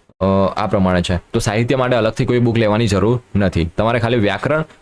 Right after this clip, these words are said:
અને જે શબ્દ ભંડોળ છે ને, એના માટે આ, અ, વ્યાકરણ વિહારની જે જૂની અને જાણીતી બુક છે, એ લઈ શકો છો. ત્રણસો રૂપિયા બુકની પ્રાઇસ છે. તમે ઓનલાઈન ઓર્ડર કરવાની લિંક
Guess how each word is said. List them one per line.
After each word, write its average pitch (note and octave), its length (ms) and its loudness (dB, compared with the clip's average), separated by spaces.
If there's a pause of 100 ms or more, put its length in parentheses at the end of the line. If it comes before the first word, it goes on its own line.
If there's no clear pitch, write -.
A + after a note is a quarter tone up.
અને A2 160 0
જે A2 120 2
શબ્દ A#2 300 0
ભંડોળ C3 340 2
છે D3 120 0
ને, F#2+ 140 0 (220)
એના B2+ 220 -2
માટે A#2+ 220 0
આ, A2+ 340 -4
અ, G2+ 280 -2
વ્યાકરણ C3+ 420 0
વિહારની A#2 320 2
જે A2 160 2
જૂની A2+ 320 2
અને C3 120 2
જાણીતી A2 420 0
બુક A2+ 200 0
છે, F2+ 240 -2 (280)
એ C3 180 2
લઈ A2+ 220 2
શકો F#2+ 300 0
છો. F2+ 100 2 (240)
ત્રણસો B2 300 0
રૂપિયા B2+ 200 0
બુકની A#2 260 0
પ્રાઇસ G2+ 300 0
છે. A2 120 -2
તમે A2 200 -2
ઓનલાઈન A2 360 2
ઓર્ડર G#2+ 220 2
કરવાની A2 260 0
લિંક A2 260 2